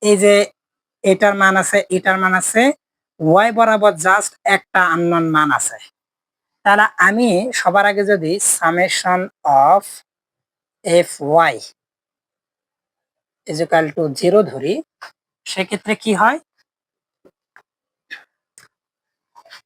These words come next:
আর উপরের দিকে গেছে প্লাস, পঞ্চাশ কেজি নিচের দিকে আছে মাইনাস। এখন বিষয় হলো আমার এই যে পি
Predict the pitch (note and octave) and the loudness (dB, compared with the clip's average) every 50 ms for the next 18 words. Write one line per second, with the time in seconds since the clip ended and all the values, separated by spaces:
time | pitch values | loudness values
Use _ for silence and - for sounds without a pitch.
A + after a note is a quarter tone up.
0 | _ _ _ _ _ _ _ _ _ _ _ _ _ _ _ - F#3+ G3 G3+ G#3 | _ _ _ _ _ _ _ _ _ _ _ _ _ _ _ 2 2 4 4 2
1 | G#3 G3+ F#3+ - G3+ G3 G3 F3 E3+ F#3 - G3 F3+ F3 F3+ F3 - - F3+ F3 | 0 -4 -2 0 0 0 0 -2 -2 -4 -2 0 0 0 0 -2 0 0 0 0
2 | - - E3 E3 E3 E3+ E3+ - - - - - _ _ _ _ _ _ _ _ | 2 0 2 4 4 4 2 0 -4 -6 -8 -12 _ _ _ _ _ _ _ _
3 | _ _ _ _ _ _ _ _ _ _ _ _ _ _ _ _ _ _ _ - | _ _ _ _ _ _ _ _ _ _ _ _ _ _ _ _ _ _ _ 0
4 | F3 F3+ F#3 F3 - G3+ G3 - - - - F#3+ F#3 F3+ G3 F#3 F3+ F3+ F3+ - | 0 0 0 -2 0 0 0 0 -2 -2 0 0 2 2 0 0 0 -2 -2 -4
5 | - F3+ E3 D#3 E3+ D#3+ - F3+ E3+ D#3+ - - E3+ E3 D#3 D#3+ D#3+ E3 D#3+ D#3+ | -6 -8 -6 -6 -6 -2 2 2 2 2 0 0 0 0 0 2 2 2 2 2
6 | D#3+ D#3+ E3 F3 F3 - - - - _ _ _ _ _ _ _ _ _ _ _ | 0 0 0 0 -2 -4 -6 -6 -10 _ _ _ _ _ _ _ _ _ _ _
7 | _ _ _ _ _ - F3+ D#3+ D#3 D#3+ D#3+ F3 F3 - - A#3 A#3+ B3 G#3+ G3+ | _ _ _ _ _ -8 -6 -2 -2 0 0 0 0 0 0 0 0 0 0 0
8 | A3+ G#3 F3 F3 - - - E3+ F3 F#3 F#3+ F#3+ F#3+ G3 F#3 G3+ - - _ _ | 0 2 2 2 0 0 -2 -2 0 0 0 0 -2 -2 -2 -4 -6 -6 _ _
9 | - B3+ | 2 2